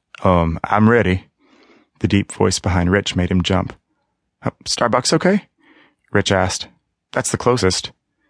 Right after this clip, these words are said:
"How about the Union Center? It's free there." Johnny Milloway suggested.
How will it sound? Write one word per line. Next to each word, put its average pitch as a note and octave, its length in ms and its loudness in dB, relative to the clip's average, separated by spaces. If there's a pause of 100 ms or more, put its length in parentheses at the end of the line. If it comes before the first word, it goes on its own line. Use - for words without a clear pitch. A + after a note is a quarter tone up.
(880)
"How - 180 -2
about D3+ 300 0
the A2 100 4
Union F#2 360 4
Center? F#2 440 -2 (360)
It's - 140 -12
free D#3 180 4
there." A#2 280 2 (1040)
Johnny F#2+ 220 2
Milloway F#2 340 2
suggested. F#2+ 560 -6